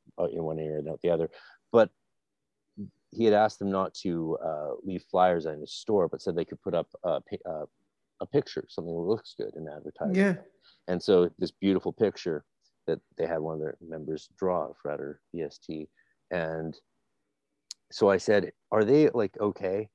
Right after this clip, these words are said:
Speaker 1: Are they," 'cause I'd called the number a few times and heard the answering machine me-, message, and it sounded like a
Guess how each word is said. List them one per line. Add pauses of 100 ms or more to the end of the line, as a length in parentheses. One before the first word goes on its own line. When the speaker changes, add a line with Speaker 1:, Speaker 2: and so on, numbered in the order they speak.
Speaker 1:
Are
they,"
'cause
I'd
called
the
number
a
few
times
and
heard
the
answering
machine
me-, (140)
message,
and
it
sounded
like
a